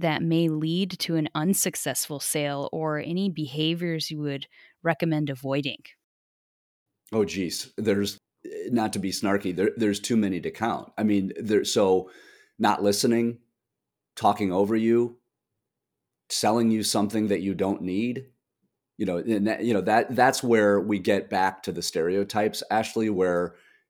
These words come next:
Speaker 2: the moment you stop listening is the moment you get in trouble.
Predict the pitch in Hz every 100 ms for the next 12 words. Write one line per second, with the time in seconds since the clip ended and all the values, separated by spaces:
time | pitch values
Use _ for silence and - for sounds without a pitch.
0 | _ _ - 107 113 123 131 117 113 -
1 | 110 - - 117 117 101 85 85 90 101
2 | 95 95 95 98 95 95 135 151 -